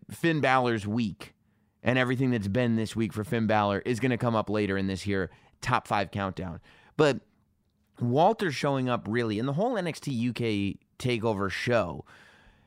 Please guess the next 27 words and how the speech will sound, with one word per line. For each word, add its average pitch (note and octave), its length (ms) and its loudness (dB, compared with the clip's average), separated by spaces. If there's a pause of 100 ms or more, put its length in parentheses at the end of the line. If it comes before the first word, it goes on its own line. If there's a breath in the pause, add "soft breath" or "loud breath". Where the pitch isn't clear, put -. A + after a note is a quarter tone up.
(1300 soft breath)
they're E3 240 2
really G#3 680 0 (720)
putting G#3+ 300 4
a F3 80 0
lot E3+ 220 2
of C3+ 80 0
energy C3+ 480 -2 (340)
into C3 220 0
this A#2+ 180 0
U A2+ 180 0
K B2 200 0
brand. F2 360 -6 (140)
You A2+ 80 0
know, B2+ 160 2
this D3 220 -2
is C3 200 -2
not C#3+ 460 2
a A#2+ 160 0
stepchild G#2 640 -2
brand. G2+ 320 -2
This C3+ 180 -4
is E3 140 -4
something A#2+ 500 -2 (560 loud breath)
that C#3+ 160 2
is B2+ 200 0
really C3+ 580 0
becoming A#2 800 0